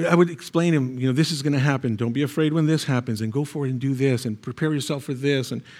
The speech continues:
whether you're hitting the ball or hitting someone or, or passing the ball, whatever it is. So he signs up for track, and I'm excited. He's excited, and I guess he was kind of excited.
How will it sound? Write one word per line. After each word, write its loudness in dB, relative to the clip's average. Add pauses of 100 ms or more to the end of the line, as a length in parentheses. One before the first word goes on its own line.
whether -4
you're -4
hitting 0
the 0
ball -8
or -4 (300)
hitting 0
someone 2
or, -2 (120)
or -6
passing -2
the -2
ball, -2
whatever 4
it -2
is. -14 (680)
So 2
he 8
signs 4
up 2
for -2
track, -6 (480)
and 2
I'm 2
excited. 4
He's 2
excited, 4
and -2
I -4
guess -2
he -2
was -2
kind 0
of 0
excited. -4